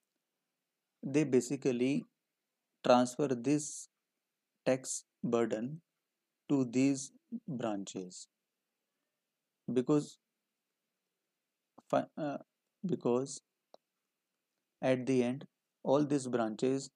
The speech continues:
are supplying services to the customer.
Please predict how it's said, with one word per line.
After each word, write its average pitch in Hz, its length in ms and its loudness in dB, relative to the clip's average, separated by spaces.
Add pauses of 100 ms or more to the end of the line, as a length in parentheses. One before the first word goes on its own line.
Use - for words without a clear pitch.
(260)
are 127 280 4 (1700)
supplying 123 720 -4 (3500)
services 117 1000 -2 (3000)
to 139 140 -2
the 127 140 -2
customer. 123 560 -4